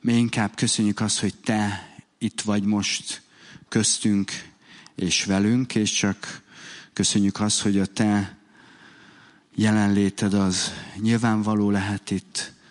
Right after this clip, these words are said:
köztünk. Hadd legyen szelíd a mi szívünk, hadd legyen lágy a mi szívünk,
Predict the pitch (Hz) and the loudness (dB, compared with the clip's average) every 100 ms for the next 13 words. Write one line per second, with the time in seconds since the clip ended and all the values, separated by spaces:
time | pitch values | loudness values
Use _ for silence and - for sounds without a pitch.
0 | _ - 107 - - 107 104 104 - - | _ -2 0 0 0 2 2 -2 -8 -16
1 | _ - - - - - - 104 104 98 | _ -20 -20 -20 -20 -12 -4 0 0 2
2 | 98 98 95 - - 120 117 113 113 107 | 0 0 -2 -4 -2 2 2 2 2 0
3 | 98 - 120 113 117 117 120 - - _ | 0 0 0 2 2 2 -2 -10 -16 _
4 | _ - - 110 101 98 95 90 92 101 | _ -20 -6 0 2 2 2 2 2 0
5 | 113 117 117 117 - 113 117 117 120 113 | 0 2 0 0 -2 -2 -2 -2 -4 -8
6 | - | -18